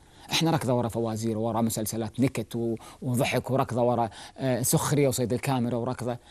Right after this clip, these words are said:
من منا، في تجارب أعرفها من أصدقاء قالوا: "جربنا هذه السنة في رمضان إن، آه، آه، نن-، ننقطع عن هذا الإعلام أو نبرمج الإعلام". والله يقول شيء تغيرنا في حياتنا، أسرتنا توافقت مع بعض.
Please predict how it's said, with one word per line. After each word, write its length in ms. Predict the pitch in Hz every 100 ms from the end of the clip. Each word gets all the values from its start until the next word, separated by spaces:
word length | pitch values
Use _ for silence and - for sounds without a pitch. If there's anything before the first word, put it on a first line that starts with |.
| - -
من 180 | 160 277
منا، 680 | 269 240 202 175 156 143 - - - _ - - -
في 140 | - 208
تجارب 440 | 147 135 175 123
أعرفها 320 | 95 143 131
من 120 | 107 -
أصدقاء 440 | 120 113 143 -
قالوا: 220 | 123 123
"جربنا 440 | 123 113 123 117 110
هذه 80 |
السنة 280 | 107 - 120
في 120 | 98
رمضان 480 | 107 104 98 113 113 120 - - - - -
إن، 180 | 139 127
آه، 120 | 120 - _ - - -
آه، 260 | 120 - 117
نن-، 140 | 139 123
ننقطع 540 | 127 117 - 120 139 -
عن 180 | 127 110
هذا 260 | 104 110 98
الإعلام 720 | 87 87 131 107 131 143 139 - - -
أو 80 | 151
نبرمج 480 | 131 123 190 165 127
الإعلام". 340 | 107 82 98 104 - - - - - -
والله 220 | 127 151
يقول 240 | 139 127 131
شيء 220 | - 185
تغيرنا 500 | 147 127 117 123 104
في 120 | 92
حياتنا، 380 | - 95 85 - - -
أسرتنا 420 | 160 - 233 -
توافقت 560 | 160 131 151 127 123 -
مع 140 | 110
بعض. 240 | - 80